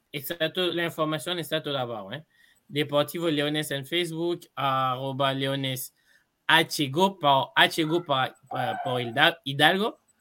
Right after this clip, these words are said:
eh, en Instagram. Así que ahí están, o sea, la idea,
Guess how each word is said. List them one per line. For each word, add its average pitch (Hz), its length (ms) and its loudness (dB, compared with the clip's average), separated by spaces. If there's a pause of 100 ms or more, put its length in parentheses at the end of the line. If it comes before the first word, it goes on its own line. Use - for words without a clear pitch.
(240)
eh, 135 240 -2
en 131 200 -4
Instagram. 165 540 0 (440)
Así 131 340 -8
que 117 680 -4 (100)
ahí 156 240 4
están, 170 360 2
o 160 40 0
sea, 147 260 0 (840)
la 175 240 8
idea, 208 600 6